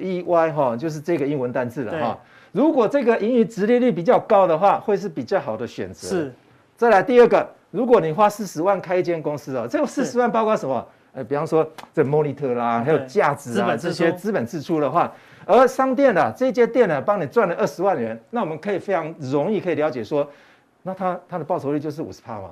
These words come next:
Speaker 2: 对。
Speaker 1: 但问题是，这个叫做资本报酬率吗？
Speaker 2: 对，资本报酬。
Speaker 1: 不是哦，
Speaker 2: 也不是吗？
Speaker 1: 不是哦，是资本这个，这个出资的资本的报酬率，
Speaker 2: 对。
Speaker 1: 当然很，很容易把这个资本报酬率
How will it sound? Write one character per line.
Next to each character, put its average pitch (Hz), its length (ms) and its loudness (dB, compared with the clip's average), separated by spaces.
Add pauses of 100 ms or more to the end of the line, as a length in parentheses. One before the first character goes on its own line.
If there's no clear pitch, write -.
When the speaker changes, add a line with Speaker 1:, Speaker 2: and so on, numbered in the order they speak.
(100)
Speaker 2:
对。 151 260 -2 (120)
Speaker 1:
但 269 160 -4
问 302 100 2
题 196 100 0
是， 220 300 0 (320)
这 - 100 -4
个 226 140 2
叫 233 220 0
做 233 360 -2 (160)
资 226 440 -4
本 120 240 -4
报 202 180 2
酬 143 180 -4
率 165 140 -4
吗？ 180 60 -2
Speaker 2:
对， 165 180 0
资 202 160 -10
本 170 160 -8
报 - 0 -
酬。 - 0 -
Speaker 1:
不 156 80 0
是 165 280 -2
哦， 135 100 4
Speaker 2:
也 120 80 2
不 190 80 0
是 214 160 0
吗？ 202 100 -2
Speaker 1:
不 165 60 0
是 135 40 4
哦， 123 180 0 (200)
是 180 120 -2
资 190 340 -6
本 120 320 -2 (280)
这 151 120 0
个， 123 260 -2 (300)
这 180 100 0
个 160 260 0 (160)
出 269 240 2
资 262 200 0
的 214 100 6
资 226 240 -4
本 139 180 -4
的 110 80 -10
报 156 200 -4
酬 127 140 -8
率， 147 100 -6
Speaker 2:
对。 - 120 -2
Speaker 1:
当 262 140 4
然 226 80 -4
很， 175 260 -6 (140)
很 156 180 -4
容 151 240 0
易 247 60 0
把 127 160 -2
这 202 180 0
个 170 120 -2
资 190 180 -10
本 131 140 -6
报 170 120 -2
酬 147 120 -6
率 170 200 -4